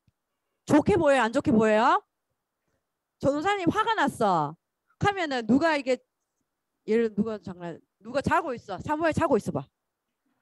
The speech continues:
자, 화가 났는데 얘 자고 있어요. 근데 자는 거 봤어. 그럼 기분 나빠요? 안 나빠요? 기분 엄청 나빠요. "얘 오늘 왜 자고 있어? 똑바로 안 해? 왜 자고 있어?" 이렇게 하겠죠.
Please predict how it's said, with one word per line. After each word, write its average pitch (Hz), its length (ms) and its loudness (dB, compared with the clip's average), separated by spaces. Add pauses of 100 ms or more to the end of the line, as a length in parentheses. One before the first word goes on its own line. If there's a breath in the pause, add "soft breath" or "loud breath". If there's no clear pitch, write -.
(800)
자, 294 100 2
화가 440 360 4
났는데 370 340 2
얘 285 120 4
자고 370 340 2
있어요. 208 300 0
근데 311 160 -2
자는 311 380 -2
거 311 80 0
봤어. 220 480 -4
그럼 320 180 -10
기분 240 220 2
나빠요? 262 300 2
안 196 80 0
나빠요? 202 580 0 (800)
기분 370 360 0
엄청 427 280 -2
나빠요. 381 460 4
"얘 262 120 4
오늘 349 280 -2
왜 240 140 0
자고 302 240 0
있어? 143 320 -10 (800)
똑바로 381 320 2
안 330 80 2
해? 415 140 4
왜 320 160 4
자고 370 340 2
있어?" 294 800 2
이렇게 277 220 -12
하겠죠. 233 500 -6